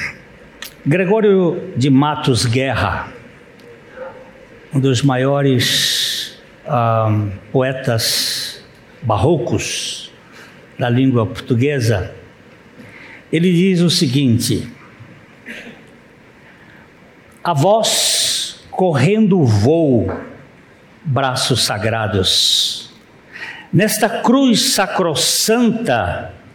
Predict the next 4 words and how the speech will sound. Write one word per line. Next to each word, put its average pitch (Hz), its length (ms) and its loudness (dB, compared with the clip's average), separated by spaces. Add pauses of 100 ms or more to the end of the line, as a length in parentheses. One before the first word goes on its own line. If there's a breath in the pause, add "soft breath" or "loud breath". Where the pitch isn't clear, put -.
(240)
descobertos, - 1500 -2 (1500 loud breath)
que 240 260 0
para 269 260 2
receber-me 180 1800 2